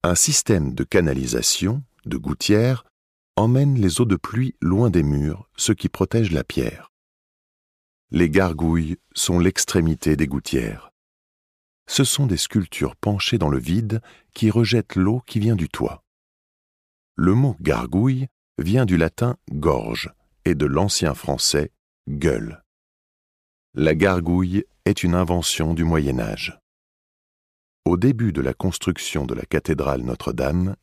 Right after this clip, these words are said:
elle n'existait pas. On les a construites vers douze cent dix. Elles représentent souvent des animaux fantastiques.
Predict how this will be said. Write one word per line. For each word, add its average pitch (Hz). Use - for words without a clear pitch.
elle 95
n'existait 87
pas. -
On 135
les 104
a 85
construites -
vers 90
douze 123
cent 80
dix. -
Elles 76
représentent 82
souvent 98
des 90
animaux 82
fantastiques. -